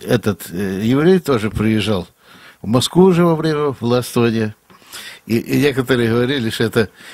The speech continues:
приехал то ли его папа, то ли его дедушка. Вот. Ну, вот такая вот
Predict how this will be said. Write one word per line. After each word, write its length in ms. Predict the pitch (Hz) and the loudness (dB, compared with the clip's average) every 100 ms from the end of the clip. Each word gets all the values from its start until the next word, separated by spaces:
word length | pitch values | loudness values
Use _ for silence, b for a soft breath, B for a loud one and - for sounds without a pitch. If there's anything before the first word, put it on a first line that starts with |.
| B | B
приехал 440 | 120 135 131 131 117 | 0 2 2 0 0
то 140 | 131 | 0
ли 120 | 117 | 2
его 220 | 117 110 | 2 0
папа, 340 | - 160 170 175 | 0 0 2 0
то 140 | 123 | 2
ли 120 | 117 | 2
его 180 | 123 113 | 2 2
дедушка. 540 | 101 87 - - - - B B B _ - - B B B B B B B B - | -2 -4 -6 -6 -6 -12 B B B _ -20 -20 B B B B B B B B -18
Вот. 540 | 85 80 - - - - | -14 -12 -14 -14 -14 -8
Ну, 140 | 117 | -4
вот 160 | 151 - | -2 0
такая 360 | 117 - 120 107 | 0 4 6 6
вот 160 | 104 | 0